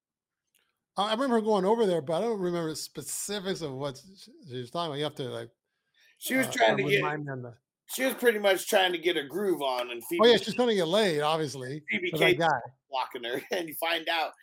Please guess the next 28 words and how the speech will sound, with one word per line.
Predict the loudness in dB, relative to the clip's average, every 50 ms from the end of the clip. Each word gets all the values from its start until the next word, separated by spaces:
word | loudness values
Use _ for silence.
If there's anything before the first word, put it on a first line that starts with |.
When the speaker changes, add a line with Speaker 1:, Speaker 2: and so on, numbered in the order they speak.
| _ _ -12
Speaker 2:
she, | -8 -6 -6 -6 -8 -2 0
that | 2 2 2 0
guy | -2 -2 -2 -2
can | -4 -6 -8
only | -6 -6 -6 -8
come | -8 -6 -6 -2 0
over, | -2 -2 -2 -4 -6
like, | -4 -4 -6 -6 -6
once | -8 -8 -8 -8 -10 -12
a | -12 -8
month. | -8 -8 -8 -10 -12 _ _ _ _ _ _ _ _ -6
And, | -2 -2 -2 -2 -4 -4 -2
<laughs> | -2
uh, | 2 2
you | 2 2 0 -2
find | -2 -2 -2 0 0
out | -2 -2 -2
a | 0
little | 0 0 0 0
bit | -4 -6 -8 -4
later | -2 -2 -2 -2 -4 -6 -8 -8 _ _ _ 0
in | 0 0 0
the | 0 -2
movie, | 0 0 0 0 0 -2 -2
it's | -2 -2 -6
because | -12 -12 -10 0 0 0 0 0 -8
he's | -10 -12 -12 -12 -8
married, | -6 -4 -2 -2 -2 -2 -4 -6 -10 -12